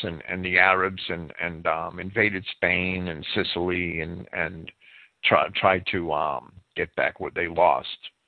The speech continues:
what they lost the opportunity to own, because the Jew is the eternal usurer. A-, and Christians, and, and all through the Middle Ages, Christians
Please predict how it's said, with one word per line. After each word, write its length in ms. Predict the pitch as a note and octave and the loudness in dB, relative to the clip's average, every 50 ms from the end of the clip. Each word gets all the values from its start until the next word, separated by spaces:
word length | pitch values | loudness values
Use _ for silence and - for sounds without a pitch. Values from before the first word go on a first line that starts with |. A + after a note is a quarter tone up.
| _ _ _ _ _ _ _ _ _ _ _ _ | _ _ _ _ _ _ _ _ _ _ _ _
what 180 | - G#2+ G#2 G2 | 4 4 4 6
they 100 | G#2+ G#2+ | 6 6
lost 280 | G#2 G2+ G#2 G2+ F2+ - - | 6 8 6 6 6 2 -2
the 120 | F2 F2 | 0 2
opportunity 640 | E2+ E2+ F2 - F2 - - F#2 F2 E2 E2 D#2+ D2+ | 2 2 0 -2 -8 -6 -4 -4 -4 -4 -6 -6 -6
to 120 | - - - - | -6 -8 -6 -2
own, 360 | G2 G2 F#2 E2+ D#2 - - - - _ _ _ _ _ - | 0 0 0 0 -2 -4 -8 -16 -20 _ _ _ _ _ -2
because 320 | - A2+ - A2+ G#2 G2+ G#2 - | -2 0 4 4 4 4 2 0
the 80 | F#2+ - | -4 2
Jew 340 | B2 - G#2+ F2 E2 E2+ F2 | 4 4 4 4 2 -2 -4
is 120 | F2+ - - - | -6 -8 -8 -6
the 140 | F2+ F#2+ F#2+ | -4 -2 -2
eternal 420 | F2+ - - E2+ C#2+ B1+ B1+ D#2 | -2 -2 0 0 0 0 -2 -2
usurer. 560 | G2 A#2 B2+ A#2 - - D#2+ D#2 C2+ - - _ - - - - _ - - | 0 2 4 4 4 4 4 0 0 -2 -4 _ -16 -16 -16 -16 _ 0 4
A-, 240 | F2+ E2+ - - | 4 4 6 4
and 200 | G2 G2+ G#2 G2+ | 2 2 2 0
Christians, 680 | - - G3 A3 A#3+ - - D3 A#2+ A2+ A2 G#2+ G#2+ G2+ - - - - _ - - - - _ _ _ - - | 2 6 6 6 6 6 2 0 0 -2 -2 -4 -4 -6 -6 -8 -8 -12 _ -20 -20 -20 -20 _ _ _ 0 2
and, 180 | A#2 A2+ G2+ _ - | 2 2 2 _ 2
and 480 | A2 A2+ A#2 A2+ A2+ A2 A2 G#2+ F#2+ - _ _ - | 4 4 4 4 0 -2 -4 -6 -8 -12 _ _ 6
all 220 | A2+ - F3 - - | 6 6 6 6 2
through 120 | - D#3 | -6 -8
the 80 | C#3+ C#3+ | -6 -6
Middle 260 | C#3+ C3+ B2 B2 C#3+ | -6 -2 -2 0 0
Ages, 340 | E3 E3 C#3+ A#2+ G2 - - - | 0 -2 -2 -4 -4 -4 -4 -6
Christians 560 | - - - - - - - A2+ A2+ A2 G#2 | -2 0 0 0 0 -2 -4 -4 -4 -6 -6